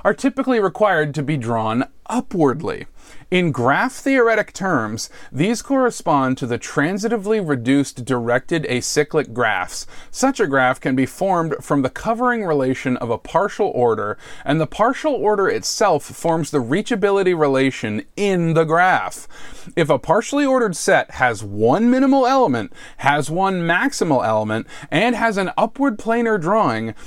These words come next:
then it must necessarily form a lattice, a set in which every pair of elements has a unique greatest lower bound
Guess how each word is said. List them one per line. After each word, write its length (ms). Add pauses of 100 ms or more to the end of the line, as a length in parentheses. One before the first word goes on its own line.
(140)
then 160
it 120
must 240
necessarily 1200
form 360
a 120
lattice, 720 (240)
a 80
set 320
in 160
which 240
every 320
pair 280
of 120
elements 500 (200)
has 200
a 80
unique 600 (120)
greatest 600
lower 380
bound 540